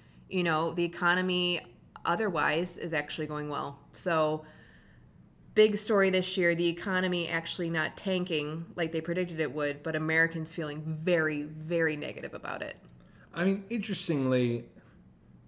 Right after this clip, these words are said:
Speaker 2: and of course, like, you can't, you know, there are some real political liabilities with s-, with saying this too loudly for, for the Biden campaign. But interestingly, they're kind of in a similar place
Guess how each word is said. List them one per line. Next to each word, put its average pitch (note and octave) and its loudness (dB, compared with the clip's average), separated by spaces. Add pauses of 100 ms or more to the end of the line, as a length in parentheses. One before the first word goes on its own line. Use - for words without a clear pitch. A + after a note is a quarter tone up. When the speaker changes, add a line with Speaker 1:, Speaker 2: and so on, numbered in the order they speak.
(1500)
Speaker 2:
and D3 6
of C3+ 4
course, C3 8
like, A#2+ 4
you A2+ -4
can't, A#2 2 (1160)
you A2+ 0
know, G2 0 (280)
there C3+ 12
are B2 10
some A2+ 0
real A#2+ 6
political A2+ 2
liabilities G#2 4
with G#2 -6
s-, - -6 (120)
with G#2+ 0 (640)
saying C3+ 6
this G2+ 2
too B2 -4
loudly G2+ 4 (540)
for, - 0
for A#2+ 4
the G2 4
Biden F#2 2 (100)
campaign. G2 -4 (520)
But E3 0
interestingly, E3+ 4
they're B2+ 2
kind C3 4
of F3 8
in D#3 6
a C3+ 4
similar C3 2
place A2 0